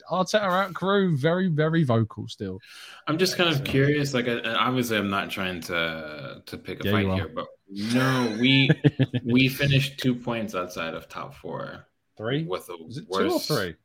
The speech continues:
Speaker 2: Two. We were two points behind
Speaker 1: Two.
Speaker 2: Spurs last season, with a worst eleven and a worse squad with the same manager. And we were only five
Speaker 1: Mm.
Speaker 2: points behind Chelsea, who have regressed immeasurably this summer. So I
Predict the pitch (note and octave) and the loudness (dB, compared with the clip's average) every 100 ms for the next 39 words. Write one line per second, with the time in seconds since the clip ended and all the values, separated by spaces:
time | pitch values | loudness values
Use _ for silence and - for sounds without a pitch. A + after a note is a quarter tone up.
0 | - C3+ C3+ G2 B2 A#2+ - B2 B2 G#2 | -4 2 2 4 4 2 0 0 0 -2
1 | - F#2 F2+ - B2 F2+ - D#2+ - D#2 | -4 -6 -6 -2 -2 -2 -8 -14 -14 -18
2 | - - _ _ _ _ _ _ G2 G#2 | -20 -20 _ _ _ _ _ _ -6 -4
3 | G#2 G#2+ F#2+ F2 F2 F#2 F2 - - - | -2 -2 -2 -6 -4 -2 -2 -6 -10 -14
4 | - F#2 E2+ E2+ F2 D#2+ - - _ _ | -16 -10 -2 0 0 -2 -6 -14 _ _
5 | _ F#2 F2+ F2+ F#2 - - E2 B1 A#1 | _ -12 -8 -8 -8 -12 -10 -8 -6 -10
6 | - - _ _ _ F#2 D2+ F#2 - F2 | -14 -18 _ _ _ -10 -8 -8 -8 -8
7 | E2+ E2+ D2+ C#2 - - B2+ _ - _ | -8 -10 -8 -10 -12 -16 -18 _ -20 _
8 | _ _ _ G#2+ F#2+ G2 G2 F#2+ G2+ G2 | _ _ _ -6 0 2 2 0 2 2
9 | G#2 G#2 G2 F2 E2+ E2 F#2+ F2+ F2 E2 | 2 0 -2 -4 -4 -2 -4 -4 -6 -6
10 | E2 E2 D#2+ F2 E2 D#2+ C#2+ E2+ E2 - | -6 -6 -6 -6 -6 -8 -6 -4 -4 -8
11 | - - F#2 E2+ F2+ F2 D#2+ D#2+ D#2+ - | -12 -14 -10 -4 -2 -4 -8 -10 -10 -8
12 | E2+ E2 - E2 | -8 -10 -10 -12